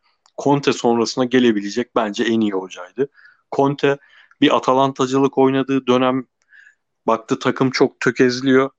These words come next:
Çok sıkıcı bir futbola geçti ama o da şampiyonluğu getiren futbol oldu ona.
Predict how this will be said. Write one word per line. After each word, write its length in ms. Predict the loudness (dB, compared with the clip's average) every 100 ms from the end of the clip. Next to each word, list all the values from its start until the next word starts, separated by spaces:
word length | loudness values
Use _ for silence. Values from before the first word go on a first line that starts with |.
| _ -6
Çok 200 | -4 -2
sıkıcı 420 | -2 0 2 2
bir 60 |
futbola 420 | -2 -2 2 2 4
geçti 340 | 2 2 2
ama 200 | 2 4
o 80 | 4
da 180 | 2 0 _ _ _ _ -14
şampiyonluğu 640 | -2 -2 0 0 2 2 2
getiren 340 | 0 -2 -6
futbol 360 | -8 _ -8 -6
oldu 300 | -6 -8 -10
ona. 300 | -4 -4